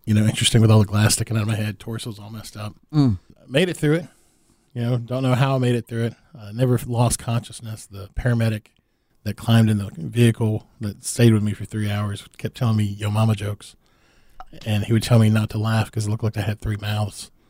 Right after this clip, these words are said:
Speaker 2: Oh, goodness.
Speaker 1: So, uh, when I finally got to the hospital,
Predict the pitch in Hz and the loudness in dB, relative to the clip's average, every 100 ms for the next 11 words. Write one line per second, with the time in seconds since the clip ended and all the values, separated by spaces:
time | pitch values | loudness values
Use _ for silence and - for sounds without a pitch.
0 | _ _ 139 135 - 117 107 110 104 101 | _ _ -6 -6 -6 -14 -8 -4 -4 -6
1 | - - 107 101 104 110 117 117 110 127 | -14 -18 -14 -12 -8 -6 -2 -2 0 0
2 | 113 104 107 - 101 98 104 | 0 -2 -4 -6 -12 -14 -14